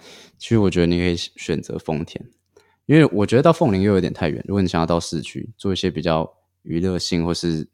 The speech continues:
买一些东西的话，丰田就半个小时，半个小时到花莲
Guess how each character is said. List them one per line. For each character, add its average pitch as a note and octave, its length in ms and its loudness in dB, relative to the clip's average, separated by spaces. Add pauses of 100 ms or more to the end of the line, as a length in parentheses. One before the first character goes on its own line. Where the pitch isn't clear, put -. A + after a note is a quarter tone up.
买 D#2+ 180 -4
一 D#2+ 40 -4
些 E2+ 140 -2
东 E2 220 -2
西 E2 160 -6
的 D#2+ 80 -2
话， E2 380 -6
丰 A2+ 160 0
田 G#2+ 100 4
就 G2+ 60 4
半 G2 180 2
个 D2+ 60 -4
小 - 180 -6
时， - 180 -18 (220)
半 A2 140 0
个 F#2 80 0
小 E2 120 0
时 D#2 140 -8
到 D#2 240 2
花 D2+ 240 -2
莲 - 160 -10